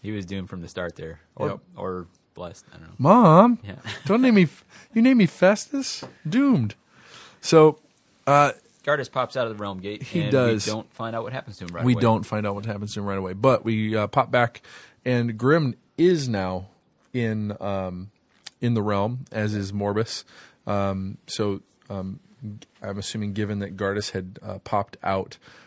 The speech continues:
Speaker 2: um, Sigmar, uh, decided to send a few more reinforcements, um, and, uh, they're marching what they've decided to do. So,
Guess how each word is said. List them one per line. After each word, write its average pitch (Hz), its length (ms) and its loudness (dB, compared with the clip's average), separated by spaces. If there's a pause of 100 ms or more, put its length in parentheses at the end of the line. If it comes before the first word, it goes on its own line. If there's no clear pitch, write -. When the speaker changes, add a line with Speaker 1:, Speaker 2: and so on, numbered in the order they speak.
(180)
Speaker 2:
um, 87 480 -8
Sigmar, 92 640 -8 (240)
uh, 95 160 -6
decided 95 400 -8
to 98 60 -10
send 92 240 -8
a 90 60 -10
few - 200 -12
more 92 380 -10
reinforcements, 92 840 -12 (600)
um, 90 340 -6 (560)
and, 117 360 2
uh, 110 240 2 (140)
they're 123 280 0
marching 123 500 -2 (160)
what 113 200 -4
they've 120 160 0
decided 120 360 2
to 101 80 -4
do. 98 80 -4
So, 98 300 -4